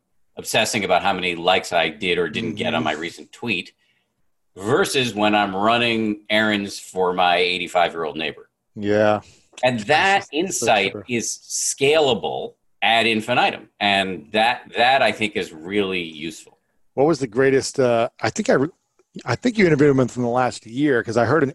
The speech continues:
Speaker 2: episode of yours with him. I don't know if it was recent or I just went back to the back catalog. And I think his translator was there. Or no, it was you on the stage somewhere. You'd done an interview with him on stage and you put it on
Speaker 1: Yes.
Speaker 2: your podcast,
Speaker 1: Yes.
Speaker 2: I believe.
Speaker 1: Yes. Yeah.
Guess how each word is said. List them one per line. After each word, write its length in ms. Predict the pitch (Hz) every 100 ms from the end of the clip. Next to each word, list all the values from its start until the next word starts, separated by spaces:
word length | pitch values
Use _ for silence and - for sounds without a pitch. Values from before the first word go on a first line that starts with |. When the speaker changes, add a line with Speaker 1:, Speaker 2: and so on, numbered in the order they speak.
| -
Speaker 2:
episode 400 | 127 131 - 123
of 80 | 107
yours 240 | 107 104
with 260 | 107 135 -
him. 280 | 120 110 107
I 80 | 123
don't 80 | 135
know 80 | 131
if 80 |
it 40 | 117
was 120 | 104
recent 340 | 117 156 175
or 60 | 120
I 100 | 113
just 200 | 117 -
went 160 | 120 107
back 200 | 117 117
to 60 |
the 80 | 107
back 240 | 98 104 -
catalog. 540 | 117 117 107 104 101 - - - - - - -
And 60 | 113
I 20 |
think 100 | 139
his 100 | 107
translator 500 | - 139 127 135 127
was 120 | 120
there. 100 | 143
Or 80 | 151
no, 80 | 160
it 40 |
was 140 | 151
you 140 | 156 214
on 80 | 165
the 60 |
stage 500 | - - 147 151 147
somewhere. 420 | - 117 101 95
You'd 200 | 95 123
done 140 | 127 127
an 60 |
interview 360 | 147 135 131 123
with 100 | 117
him 140 | 123
on 100 | 110
stage 760 | 104 - 123 113 110 104 - - _ _ -
and 60 |
you 60 | 110
put 160 | - 120
it 60 |
on 80 | 110
Speaker 1:
Yes. 120 | 107 -
Speaker 2:
your 100 | 104
podcast, 200 | 104 -
Speaker 1:
Yes. 220 | 98 -
Speaker 2:
I 60 | 98
believe. 340 | 101 104 101
Speaker 1:
Yes. 100 | - _ _ _
Yeah. 100 | 76